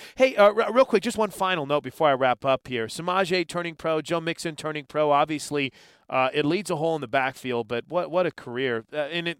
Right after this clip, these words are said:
obviously, specifically for Samaje Perine,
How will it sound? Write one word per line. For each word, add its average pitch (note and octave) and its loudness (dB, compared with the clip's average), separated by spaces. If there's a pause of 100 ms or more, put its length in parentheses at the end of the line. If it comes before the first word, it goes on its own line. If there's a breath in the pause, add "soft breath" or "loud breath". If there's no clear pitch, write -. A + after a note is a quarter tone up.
(140)
obviously, C#3+ -2
specifically B2 -6
for A#2+ -6
Samaje A#2 -6
Perine, A2+ -4